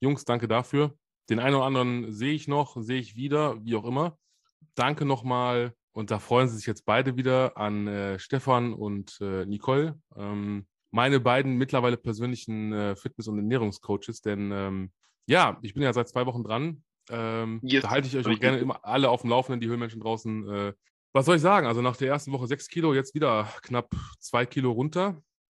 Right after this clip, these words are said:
Speaker 1: Also,
Speaker 2: Nice.
Speaker 1: ähm, kann sich, kann sich
Speaker 2: Glückwunsch.
Speaker 1: sehen lassen. Ja, danke, danke. Also ich, ich meine, bei hundertsechsundsiebzig habe ich angefangen. Ich will auf hundertdreißig und hundertvierzig runter. Da ist noch, ist noch ein Weg, aber hey,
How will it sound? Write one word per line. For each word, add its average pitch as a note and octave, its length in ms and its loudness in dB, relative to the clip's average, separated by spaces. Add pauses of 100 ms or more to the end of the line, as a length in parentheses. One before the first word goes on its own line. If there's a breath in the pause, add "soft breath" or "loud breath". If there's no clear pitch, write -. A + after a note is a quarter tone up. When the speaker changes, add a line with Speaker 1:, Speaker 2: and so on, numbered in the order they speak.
Speaker 1:
Also, G#2+ 380 -2
Speaker 2:
Nice. B2+ 440 2
Speaker 1:
ähm, - 140 -20
kann A#2+ 200 -4
sich, A2+ 140 -10
kann E3 100 4
sich B2 80 2
Speaker 2:
Glückwunsch. B2 140 4
Speaker 1:
sehen C3 140 4
lassen. C#3 380 2
Ja, C3+ 200 2
danke, C3 220 0
danke. B2 280 -4
Also A2+ 140 -2
ich, - 180 -14
ich - 120 -20
meine, A2 160 0
bei G#2 120 2
hundertsechsundsiebzig A#2+ 960 -4
habe A2 80 -6
ich - 80 -10
angefangen. C3+ 500 -4 (200)
Ich A2 140 -12
will C#3 80 2
auf C3 140 0
hundertdreißig B2+ 600 -2
und A#2 100 -10
hundertvierzig B2 560 -4
runter. C#3+ 300 0
Da B2 80 2
ist C#3+ 140 -2
noch, D3 220 0
ist D#3 160 -8
noch F#3+ 80 2
ein E3+ 120 -2
Weg, F#3+ 180 -2
aber F#3 180 -2
hey, F#3 240 -4